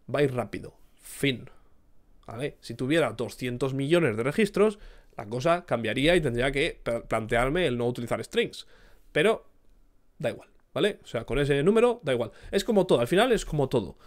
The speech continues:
Da exactamente igual lo que hagas hasta cierto punto. Llega a cierto punto donde tienes que pensar. Entonces, ¿va a llegar tu aplicación a tener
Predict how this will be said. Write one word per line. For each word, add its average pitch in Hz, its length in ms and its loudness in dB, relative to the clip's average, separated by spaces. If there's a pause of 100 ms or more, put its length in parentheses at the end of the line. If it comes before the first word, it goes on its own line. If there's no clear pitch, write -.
(280)
Da 160 120 2
exactamente 202 520 0
igual 190 300 4
lo 143 120 0
que 175 140 -2
hagas 247 400 -4 (200)
hasta 147 280 -4
cierto 156 320 -2
punto. 120 340 -6
Llega 110 200 -4
a 113 40 -6
cierto 147 280 -2
punto 240 240 -4
donde 202 280 0
tienes 139 300 -4
que 139 80 -6
pensar. 143 400 -4
Entonces, 135 260 -6 (380)
¿va 151 160 0
a 247 60 4
llegar 254 260 0
tu 233 80 0
aplicación 220 460 0
a 202 80 0
tener 208 300 -2